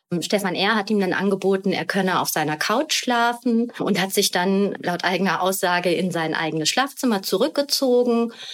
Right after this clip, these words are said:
Äh, wie gesagt, Thomas T. hat er dann in seinem Wohnzimmer zurückgelassen.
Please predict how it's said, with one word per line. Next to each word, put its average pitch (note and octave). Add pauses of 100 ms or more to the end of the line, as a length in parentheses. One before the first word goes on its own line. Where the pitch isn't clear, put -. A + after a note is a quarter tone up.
(240)
Äh, F#3+
wie F#3+
gesagt, F3
Thomas F3+
T. G#3
hat F#3+
er F3+
dann E3+
in F3+
seinem E3
Wohnzimmer A#3
zurückgelassen. G3+